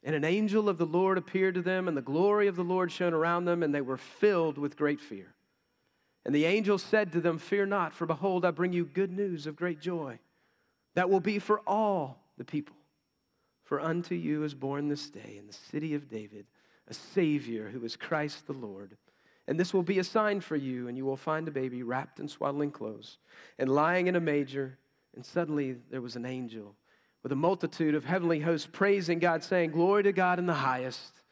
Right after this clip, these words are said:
and on earth peace among those whom he is pleased.'" And Linus finishes, and he simply walks off the stage, and he walks up to Charlie Brown, and he says, "That's what Christmas is about, Charlie Brown."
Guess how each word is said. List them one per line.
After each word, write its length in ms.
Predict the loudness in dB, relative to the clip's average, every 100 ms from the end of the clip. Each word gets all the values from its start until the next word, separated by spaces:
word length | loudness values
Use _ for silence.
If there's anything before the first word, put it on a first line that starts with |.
| _ _
and 100 | 0
on 160 | 2 2
earth 300 | 2 0 -4
peace 320 | -2 -2 0
among 320 | -2 -2 -2
those 440 | -2 -2 -2 -8 -14 _ _ _ _
whom 200 | -8 -8
he 80 | -8
is 160 | -12
pleased.'" 600 | -16 -18 -20 -20 -20 -20 _ _ _ _ _ _ _ _ _ _ _ _ _ _ _ -6
And 120 | -2
Linus 400 | 0 0 -4 -6
finishes, 800 | 0 0 0 -4 -6 -6 -12 -20 _ _ _ _
and 100 | -10
he 60 | -8
simply 400 | -4 -6 -4 -2
walks 420 | 0 0 -2 -10 -6
off 380 | -2 -2 -4 -16
the 60 | -18
stage, 760 | -6 0 0 0 -2 -6 -16 -18 _ _ _
and 80 | -10
he 80 | -8
walks 380 | -4 -4 -4 -6
up 160 | -6
to 100 | -8
Charlie 480 | -6 -2 0 0 -2
Brown, 640 | -2 -2 0 -2 -4 -8 -16 _ _ -6
and 80 |
he 60 | -6
says, 540 | -2 -2 0 -2 -8 -20 _ _ _ _ _ _ _
"That's 200 | -10 -8
what 140 | -8 -10
Christmas 460 | -10 -12 -12 -14
is 120 | -14 -10
about, 360 | -6 -8 -10
Charlie 320 | -18 -16 -16
Brown." 340 | -20 -20 -20